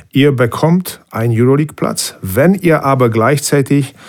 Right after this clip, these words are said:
den zweiten, dritten, vierten, fünften oder zweiten, dritten, je nachdem, wie nach Land, dass man die gleichzeitig für Eurocup meldet. Und das ist natürlich etwas, äh, diese, diese Koppelung,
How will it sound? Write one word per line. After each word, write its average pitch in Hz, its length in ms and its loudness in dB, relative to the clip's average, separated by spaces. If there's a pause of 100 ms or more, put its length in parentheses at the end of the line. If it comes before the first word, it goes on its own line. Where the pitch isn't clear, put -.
(160)
den 101 120 -4
zweiten, 160 360 0
dritten, 127 320 0
vierten, 117 300 -2
fünften 165 360 2
oder 110 280 2
zweiten, 120 380 -2
dritten, 123 420 -2
je 113 140 2
nachdem, 107 400 -2
wie 113 80 -2
nach 95 200 -4
Land, 113 240 -4 (300)
dass 104 220 -2
man 110 160 2
die 113 140 2
gleichzeitig 113 680 0
für - 200 -6
Eurocup 101 540 -2
meldet. 101 460 -4 (800)
Und 95 160 -6
das 127 160 0
ist 170 140 2
natürlich 151 480 2
etwas, 131 500 0
äh, 120 640 2
diese, 113 300 0
diese 107 280 -2
Koppelung, 151 640 2